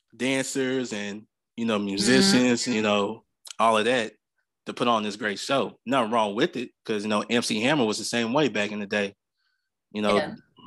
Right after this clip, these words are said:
Speaker 1: but he could, we all know he could actually dance, you know?
Speaker 2: Yeah.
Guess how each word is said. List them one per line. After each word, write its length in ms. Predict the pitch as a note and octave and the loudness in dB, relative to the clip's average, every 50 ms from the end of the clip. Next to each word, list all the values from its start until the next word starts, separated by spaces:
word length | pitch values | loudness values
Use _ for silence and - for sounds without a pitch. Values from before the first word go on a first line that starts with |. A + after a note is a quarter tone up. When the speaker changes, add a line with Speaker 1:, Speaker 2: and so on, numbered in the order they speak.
| - - | -20 -2
Speaker 1:
but 220 | G#2 B2 A#2+ A#2 A2 | 2 4 4 4 4
he 260 | G2+ A2+ C3+ C#3+ C#3+ | 4 4 4 4 4
could, 340 | - - A2+ G#2+ G#2 G2 - _ _ _ _ _ _ _ _ A#2 | 4 2 2 0 0 -2 -8 _ _ _ _ _ _ _ _ -4
we 160 | A2+ A#2 A#2+ | 0 2 2
all 180 | A2+ A2 G#2+ | 2 2 2
know 200 | G#2 A#2+ B2 A2+ | 0 0 -2 -2
he 160 | G2+ G#2 A#2+ A2 | -2 -4 -4 -4
could 100 | G2+ G2 | -4 -4
actually 320 | G#2 G#2 G2 - - G2 | -4 -4 -6 -8 -10 -12
dance, 640 | G2 G2 G#2+ A2 G#2+ G2 - - - - - - - _ | -8 -4 -2 -2 -2 -2 -4 -6 -10 -12 -12 -12 -14 _
you 100 | - G#2+ | -6 -2
know? 340 | G2 G2 F#2+ F#2+ G2 G2+ - _ _ _ _ _ _ _ - | 0 0 2 2 0 -2 -6 _ _ _ _ _ _ _ -6
Speaker 2:
Yeah. 680 | F#3 F#3+ F3+ F#3 F#3 F3 D#3 D3 D3 D3 E3 F#3 G3 | -4 -2 0 2 2 2 2 2 0 0 -2 -4 -6